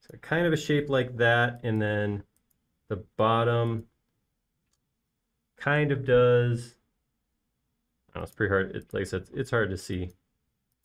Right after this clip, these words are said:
Something like that, maybe, and then there's glass inside that, and then a, a hook on the top. So I'm gonna go with that. I'm gonna grab this. I'm going to get rid of this.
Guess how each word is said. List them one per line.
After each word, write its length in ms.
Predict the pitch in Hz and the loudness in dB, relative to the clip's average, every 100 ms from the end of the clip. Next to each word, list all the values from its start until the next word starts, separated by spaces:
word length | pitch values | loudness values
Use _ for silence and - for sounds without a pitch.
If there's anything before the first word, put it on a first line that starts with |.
| _ | _
Something 280 | _ - 107 | _ -8 -2
like 200 | 110 98 98 90 | -2 -2 -4 -4
that, 320 | 101 110 139 | 2 2 2
maybe, 520 | 139 143 143 143 135 123 | 0 0 -2 -2 -4 -2
and 160 | 107 | -2
then 460 | 101 98 98 95 95 _ _ _ _ _ _ _ _ _ _ _ _ _ | 0 2 2 -2 -6 _ _ _ _ _ _ _ _ _ _ _ _ _
there's 120 | - 90 | -12 -8
glass 460 | 101 101 107 - | 0 4 4 4
inside 400 | 110 104 104 101 | -4 0 0 2
that, 360 | 101 104 120 - _ _ _ - | 2 2 0 -4 _ _ _ 2
and 80 | 113 | 4
then 120 | 104 | 4
a, 160 | 90 - | 0 -4
a 120 | 95 | -4
hook 220 | - 120 | 0 0
on 120 | 110 | 2
the 60 | 101 | 0
top. 360 | 98 101 110 - _ _ _ _ _ _ _ _ _ _ | 0 0 0 -8 _ _ _ _ _ _ _ _ _ _
So 100 | 143 | 4
I'm 100 | 180 | 6
gonna 100 | 185 | 8
go 100 | 147 | 8
with 120 | 120 | 8
that. 280 | 120 101 - _ _ _ _ _ _ _ | 8 6 -2 _ _ _ _ _ _ _
I'm 140 | 127 143 | 2 4
gonna 120 | 165 | 6
grab 420 | 160 151 147 117 | 6 8 6 4
this. 580 | 135 117 117 117 - - _ _ _ _ _ _ _ _ _ _ _ _ _ _ | 6 8 6 0 -10 -12 _ _ _ _ _ _ _ _ _ _ _ _ _ _
I'm 180 | 113 110 | -4 -2
going 300 | 107 104 104 | -2 -2 -4
to 320 | 101 104 98 | -6 -6 -6
get 260 | - 87 - | -6 -10 -14
rid 120 | - | -16
of 60 | - | -16
this. 360 | 50 - - | -18 -18 -20